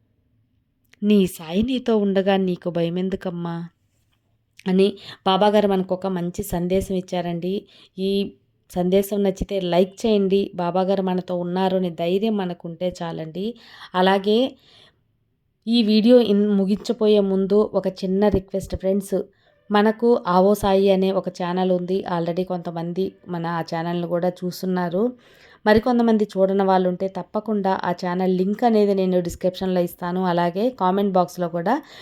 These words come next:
నేను పిన్ చేసి ఉంచుతాను. తప్పకుండా లైక్ చేయండి, క్లిక్ చేసి సబ్స్క్రైబ్ చేసుకోండి.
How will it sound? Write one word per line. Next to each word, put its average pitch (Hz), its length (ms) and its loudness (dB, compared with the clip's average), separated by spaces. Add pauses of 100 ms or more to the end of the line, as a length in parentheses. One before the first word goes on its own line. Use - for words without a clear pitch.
(160)
నేను 214 160 4
పిన్ 196 280 -2 (100)
చేసి 190 220 0
ఉంచుతాను. 185 420 -4
తప్పకుండా 185 600 -6
లైక్ 180 500 -2
చేయండి, 190 340 -2
క్లిక్ 190 400 -8
చేసి 202 400 -2 (380)
సబ్స్క్రైబ్ 226 460 -2
చేసుకోండి. 185 580 -2